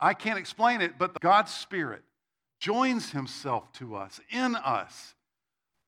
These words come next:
This is why sometimes when we sense God's presence, there's a physical reaction. Have you ever wondered about that? Many times been in a setting where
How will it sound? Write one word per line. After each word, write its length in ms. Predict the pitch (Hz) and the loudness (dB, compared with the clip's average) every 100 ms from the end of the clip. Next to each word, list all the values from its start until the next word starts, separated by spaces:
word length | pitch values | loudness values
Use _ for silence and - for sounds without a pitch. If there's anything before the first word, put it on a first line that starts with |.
| - | 2
This 180 | 262 294 | 4 6
is 160 | 233 | 2
why 380 | 190 220 196 147 | 6 8 10 10
sometimes 480 | 127 208 196 190 180 | 8 -2 2 4 4
when 160 | 160 160 | 2 2
we 100 | 185 | 0
sense 340 | - 208 - | 0 -4 0
God's 240 | 190 170 | 6 6
presence, 460 | - 196 202 196 - - _ _ _ | 6 4 4 2 -4 -16 _ _ _
there's 180 | 202 220 | 4 4
a 60 | |
physical 560 | 220 - 285 285 233 190 | 2 6 6 6 0 0
reaction. 680 | 208 226 240 254 - 107 85 _ - | 4 6 6 4 0 -8 -10 _ -8
Have 120 | 220 | 2
you 40 | 247 | 2
ever 120 | 240 | 4
wondered 320 | 185 226 233 | 4 4 4
about 220 | 254 247 | 4 6
that? 300 | 254 262 247 - _ _ - | 6 6 4 -4 _ _ -8
Many 300 | 180 208 226 | -2 0 -2
times 400 | - 156 104 98 | 0 0 0 -2
been 320 | 120 190 185 - _ | 2 4 2 -2 _
in 140 | - 175 | 0 2
a 40 | |
setting 480 | 156 - 214 190 151 | 2 4 6 6 4
where 260 | 156 143 | 6 4